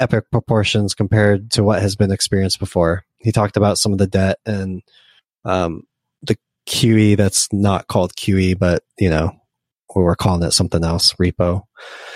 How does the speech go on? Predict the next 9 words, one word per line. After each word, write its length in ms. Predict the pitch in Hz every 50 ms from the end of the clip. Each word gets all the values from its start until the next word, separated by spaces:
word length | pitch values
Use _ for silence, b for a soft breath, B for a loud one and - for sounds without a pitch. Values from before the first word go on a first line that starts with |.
| B B B B B B B -
Um, 520 | 101 101 107 104 104 101 98 98 101 98 _ _ _ _ _ _ _ _ _ _ _ - - _ _ _ _ _ _ _ _ _ _ _ _ _ _ _ _ _ _ -
and 180 | 131 113 117 117
Matt's 260 | 120 113 107 - -
saying, 280 | - 123 110 110 107 107
"The 80 | 107
bubble 280 | 101 120 113 107 113 110
has 280 | 107 110 107 101 -
to 80 | - 110
burst. 500 | 101 117 110 107 107 - - - -